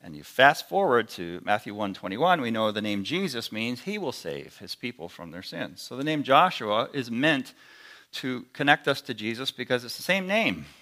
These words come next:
as Jesus. The prophecy about Joshua here is bursting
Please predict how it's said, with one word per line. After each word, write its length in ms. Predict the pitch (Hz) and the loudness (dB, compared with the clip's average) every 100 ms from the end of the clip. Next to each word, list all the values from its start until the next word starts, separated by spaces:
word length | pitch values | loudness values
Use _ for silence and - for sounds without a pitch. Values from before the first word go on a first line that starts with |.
| _ _ _ - _ _ _ | _ _ _ -20 _ _ _
as 180 | - 95 | -8 -6
Jesus. 420 | 95 87 73 - | -6 -8 -8 -8
The 100 | 123 | -8
prophecy 540 | - 151 156 165 - 156 | 6 8 8 4 -6 -2
about 240 | 135 117 | 2 2
Joshua 500 | 135 143 170 139 123 | 6 4 4 -2 -4
here 440 | 120 98 92 107 - - - | -4 -2 -2 -2 -6 -20 -10
is 160 | 117 | -8
bursting 800 | 98 160 175 190 - 90 87 131 | -2 4 4 4 -2 -4 -4 -6